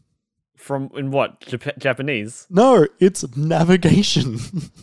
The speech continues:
Speaker 1: Oh.
Speaker 2: That's what that is.
Speaker 1: Not originally, not in, not in
Speaker 2: Yeah.
Speaker 1: the three D version. Surely not.
Speaker 2: No, like, as in, like, the, the, i-, i-,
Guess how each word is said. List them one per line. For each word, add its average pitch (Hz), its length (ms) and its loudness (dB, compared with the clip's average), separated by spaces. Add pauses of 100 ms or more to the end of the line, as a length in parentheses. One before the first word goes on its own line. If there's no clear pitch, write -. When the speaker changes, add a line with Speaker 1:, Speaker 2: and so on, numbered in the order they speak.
(1080)
Speaker 1:
Oh. 90 1000 -10
Speaker 2:
That's 254 200 2
what 233 160 4
that 233 180 2
is. 220 480 -2 (640)
Speaker 1:
Not 285 160 0
originally, 160 680 2
not 240 220 0
in, 160 260 -2
not 147 60 -10
in - 0 -
Speaker 2:
Yeah. 269 400 6
Speaker 1:
the 120 40 -4
three 143 220 -4
D 135 140 -2
version. 110 520 -8
Surely 160 360 -4
not. 98 360 -8
Speaker 2:
No, 240 260 2
like, 208 240 -2
as 202 160 2
in, 220 260 -2
like, 214 320 -2 (120)
the, 180 520 -2
the, 170 540 0 (240)
i-, 254 60 -20
i-, 269 80 -20